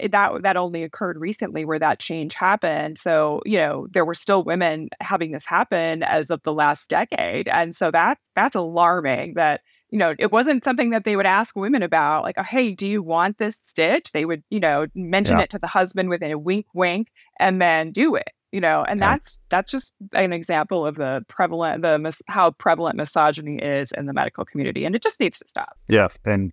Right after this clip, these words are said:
Speaker 2: you know, figuring out those systemic causes and, you know, how do we, how do we not only just retrain, but kind of develop a whole kind of fundamental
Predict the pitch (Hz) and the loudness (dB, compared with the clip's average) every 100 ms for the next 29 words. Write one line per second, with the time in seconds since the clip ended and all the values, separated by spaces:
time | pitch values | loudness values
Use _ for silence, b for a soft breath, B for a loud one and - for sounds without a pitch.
0 | - - 101 - 131 104 98 101 95 85 | -8 -4 -2 2 2 2 2 4 2 2
1 | 90 - 92 101 87 87 87 85 85 87 | -2 -2 -6 -4 -4 -2 0 0 -2 -4
2 | 80 90 80 92 95 90 98 92 - 110 | -4 -4 -6 -2 -2 -2 -6 -8 -4 0
3 | 101 87 - _ - 113 139 87 87 - | 0 -2 -10 _ -2 2 2 2 -2 -2
4 | 98 - 101 95 87 - - - 90 90 | -2 0 0 0 -2 -8 -10 -4 -2 0
5 | 92 92 82 - 95 90 85 90 85 - | 0 0 -2 -2 0 0 -2 -4 -4 -2
6 | 90 87 87 | -2 -2 -2